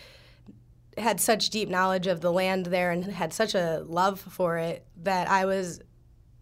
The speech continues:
totally taken by their passion, and it really fed into what I was able to do that day, just from what they had available and form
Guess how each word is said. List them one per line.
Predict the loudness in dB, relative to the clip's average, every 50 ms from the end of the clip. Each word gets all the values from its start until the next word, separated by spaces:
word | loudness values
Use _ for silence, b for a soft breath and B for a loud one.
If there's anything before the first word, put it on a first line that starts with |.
| -14
totally | -6 -2 0 0 0 0 0 0 -2 -2 -4
taken | -4 -4 -4 -2 -2 -2 0
by | 0 0 0
their | 2 2 2 2 0
passion, | 0 -2 -2 -2 -2 -2 -2 -2 -4 -6 -8 -8
and | -6 -6 -4 -4
it | -6 -6 -10 -14 -20 b b b b b b b b b b b
really | 2 2 4 4 4 2
fed | 2 2 2 2 2
into | 0 -2 -2 -4 -2 -2 -2 -2 -2 -2 -4 -4 -4
what | -4 -6 -4 -2
I | -2 -2
was | -2 -2
able | -2 -2 -2 -2
to | -2 -2
do | -4 -2 -2 -2
that | 0 -2 -2 0
day, | 0 2 2 2 0
just | -2 -2 -4 -4 -6 -10 -12 -12 -16 -18 -8
from | 0 0 0 2 2
what | -2 -4 -4
they | -6 -8 -6
had | -6 -6 -6 -6
available | -6 -4 0 2 4 4 4 6 6 4 4 4 2 -2 B B B B B B -4
and | 0 0 2 2 0 -2 -4
form | -6 -6 -2 0 2 2 2 0 0 -2 -4